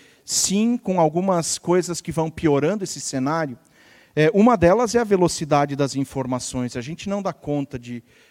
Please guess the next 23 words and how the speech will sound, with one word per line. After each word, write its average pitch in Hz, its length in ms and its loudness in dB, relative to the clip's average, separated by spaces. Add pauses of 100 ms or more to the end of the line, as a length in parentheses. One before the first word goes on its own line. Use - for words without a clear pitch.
de 147 140 -6
acompanhar 143 680 -6
tudo. 127 480 -10 (540)
A 139 60 -8
segunda 196 520 -4
coisa, 170 360 0
a - 20 -6
gente 165 300 -8
vive 160 280 -6
uma 208 220 0
época 160 480 -2
em 185 80 -6
que 185 340 -4
a 165 80 4
gente 160 360 -6
precisa, 185 580 -2 (400)
é, 156 180 0 (180)
aparentar 202 680 0
muito 180 340 -2
mais 151 300 -2
do 170 80 -10
que - 160 -12
ser. 139 540 -4